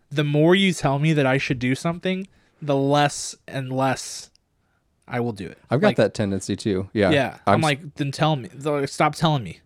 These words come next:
Speaker 2: Well, like I told you, you need to watch The Matrix.
Speaker 1: That's right.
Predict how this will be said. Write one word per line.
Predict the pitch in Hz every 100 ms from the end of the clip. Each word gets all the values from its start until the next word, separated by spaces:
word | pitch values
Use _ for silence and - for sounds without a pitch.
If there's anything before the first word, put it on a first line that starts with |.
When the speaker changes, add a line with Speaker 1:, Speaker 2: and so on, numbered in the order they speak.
| _
Speaker 2:
Well, | 135
like | 131 120 - - _ _
I | 107
told | - 123 110
you, | 107 104 -
you | 113
need | 117
to |
watch | 127 143 -
The | 147
Matrix. | 151 120 120 117 - - - _ _ -
Speaker 1:
That's | 113
right. | 131 139